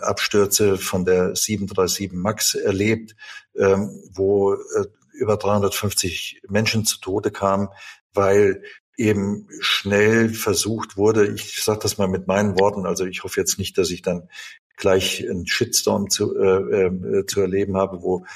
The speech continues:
man versuchte, schnell Airbus zu folgen, in der Erfolgsstory eben eine A drei zwanzig Neo-Familie.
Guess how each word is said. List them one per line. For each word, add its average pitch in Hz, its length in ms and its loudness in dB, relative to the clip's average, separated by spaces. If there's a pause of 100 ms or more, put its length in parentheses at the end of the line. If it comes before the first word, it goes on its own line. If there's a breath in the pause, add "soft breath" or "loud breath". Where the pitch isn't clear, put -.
(240 loud breath)
man 95 280 -4
versuchte, - 460 -4
schnell 107 540 2 (320 loud breath)
Airbus 113 360 0
zu 98 140 -4
folgen, 101 440 4
in 101 120 -2
der 95 100 4
Erfolgsstory 98 800 2
eben 95 400 0
eine 92 300 0
A 98 120 2
drei 98 180 0
zwanzig 92 460 -2
Neo-Familie. 104 960 2